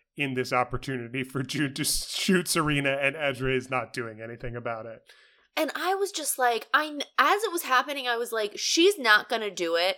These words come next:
Speaker 2: I know she's not gonna do it
Speaker 1: Right.
Speaker 2: because of the th-,
Speaker 1: Because it's
Speaker 2: trajectory of the
Speaker 1: episode
Speaker 2: show."
Speaker 1: four. <laughs>
Speaker 2: Because it's episode four, and because I'm a writer and I have two degrees in writing and I get it.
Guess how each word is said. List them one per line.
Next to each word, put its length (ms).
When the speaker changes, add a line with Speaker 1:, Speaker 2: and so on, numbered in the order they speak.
Speaker 2:
I 140
know 280
she's 240
not 180
gonna 200
do 180
it 20
Speaker 1:
Right. 240
Speaker 2:
because 400
of 400
the 140
th-, 180
Speaker 1:
Because 260
it's 160
Speaker 2:
trajectory 260
of 60
the 60
Speaker 1:
episode 140
Speaker 2:
show." 340
Speaker 1:
four. 100
<laughs> 180
Speaker 2:
Because 240
it's 140
episode 440
four, 360
and 240
because 680
I'm 600
a 100
writer 540
and 140
I 80
have 180
two 180
degrees 340
in 120
writing 540
and 140
I 100
get 280
it. 240